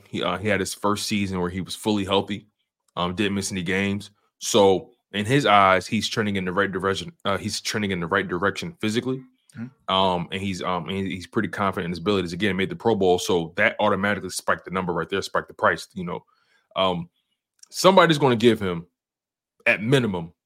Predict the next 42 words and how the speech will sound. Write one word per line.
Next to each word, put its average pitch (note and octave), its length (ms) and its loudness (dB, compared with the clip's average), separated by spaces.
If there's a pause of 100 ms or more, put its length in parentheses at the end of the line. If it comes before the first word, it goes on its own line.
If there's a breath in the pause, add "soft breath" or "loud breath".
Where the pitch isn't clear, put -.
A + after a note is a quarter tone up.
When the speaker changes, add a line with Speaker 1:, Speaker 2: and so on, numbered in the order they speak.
(320)
Speaker 1:
five A2 220 6
million F#2+ 280 -4
a E2+ 40 -6
year. D#2 240 -8 (1500)
And G2 220 -2
I A#2 160 6
don't B2 140 4
know A#2 100 2
if A2+ 60 -2
the - 100 -18
Philadelphia A2 400 -4
Eagles G2 360 -8 (120)
entirely, F#2 680 0 (560)
uh, F#2+ 120 0
see - 160 -6
themselves F2 380 -6
doing F2+ 280 -2
that D#2 200 -14 (160)
because G#2 220 -6
they G#2+ 60 0
Speaker 2:
Yeah. G#2+ 60 0
Speaker 1:
haven't G2 160 -2
shown G2 200 -4
a E2+ 40 -6
propensity G2+ 400 -6
to E2 80 -8
do G2+ 120 -4
so. E2+ 220 -4
I G2 60 0
look A#2 140 -4
at G2 80 0
it F2+ 80 -4
like E2+ 140 -6
this, G2 240 -6
right? F2+ 160 -4
This A#2 140 -6
is G#2 60 -8
what G2 120 -2
I F2+ 60 0
compare G2+ 320 -4
it G2 80 -4
to. - 160 -12